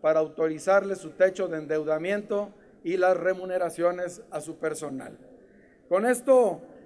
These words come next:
estamos viendo que a Pemex se le está fortaleciendo y más cuando el próximo viernes o sábado discutamos el régimen fiscal de Pemex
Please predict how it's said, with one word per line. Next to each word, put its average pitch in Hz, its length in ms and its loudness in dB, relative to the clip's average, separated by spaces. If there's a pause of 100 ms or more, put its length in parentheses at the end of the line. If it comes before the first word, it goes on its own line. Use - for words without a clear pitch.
(240)
estamos 214 520 0
viendo 233 540 0 (280)
que 165 80 2
a 160 120 -2
Pemex 214 580 -2
se 175 200 0
le 165 120 0
está 226 600 2
fortaleciendo 220 960 0 (640)
y 196 140 -4
más 277 520 2 (460)
cuando 180 240 0
el 180 80 0
próximo 226 560 0
viernes 226 480 2
o 214 80 -4
sábado 233 580 2 (440)
discutamos 190 840 0
el 175 120 2
régimen 202 480 -2
fiscal 208 380 2
de 214 100 0
Pemex 233 680 4